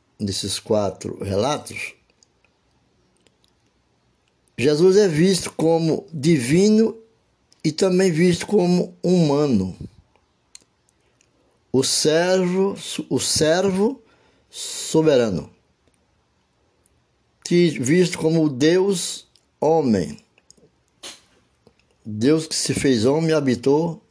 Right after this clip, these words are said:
em nós, devido à promessa de tirar o pe-, de levar, de eliminar o pecado desse mundo. Cada evangelho tem uma dimensão distinta.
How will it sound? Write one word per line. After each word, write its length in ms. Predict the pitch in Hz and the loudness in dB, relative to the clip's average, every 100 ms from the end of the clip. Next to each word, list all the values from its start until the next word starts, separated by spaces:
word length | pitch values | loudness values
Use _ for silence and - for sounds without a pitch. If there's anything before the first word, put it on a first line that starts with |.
| - | -4
em 80 | 107 | 0
nós, 560 | 104 120 143 151 - _ _ _ _ _ _ _ _ - | 2 2 0 -4 -10 _ _ _ _ _ _ _ _ -2
devido 720 | 120 104 123 170 165 117 98 | 0 2 2 2 2 0 0
à 80 | 107 | -2
promessa 800 | 123 117 113 131 151 - 123 107 104 - - _ _ - | 0 2 2 2 0 0 0 -2 -8 -14 -20 _ _ -12
de 400 | 113 104 110 - _ _ _ _ - | -6 -2 -2 -4 _ _ _ _ -4
tirar 280 | 113 107 | 0 2
o 80 | 120 | 2
pe-, 260 | 123 117 127 | 0 -2 -2
de 140 | 113 | 0
levar, 600 | 110 107 101 123 147 156 | 2 2 2 -2 -4 -8
de 140 | 156 113 | -4 0
eliminar 560 | 113 110 104 120 147 | 2 2 2 0 -2
o 60 | 151 | -4
pecado 560 | - 113 - 110 131 135 | -4 -4 -2 -2 0 -4
desse 220 | 131 - | -4 -4
mundo. 360 | 127 131 92 - _ _ - - _ _ _ - - - _ _ _ _ _ _ _ _ - | -2 0 -2 -6 _ _ -20 -20 _ _ _ -20 -20 -20 _ _ _ _ _ _ _ _ -4
Cada 320 | 190 226 214 | -2 2 2
evangelho 640 | 156 151 117 117 101 92 90 | 2 2 2 2 2 0 0
tem 260 | 131 123 | 2 2
uma 420 | 127 139 127 117 | 2 0 0 -2
dimensão 640 | 113 110 123 123 120 - - - - | -4 -2 -2 -2 -4 -8 -10 -14 -20
distinta. 560 | - 104 - - 80 | -12 -10 -10 -12 -14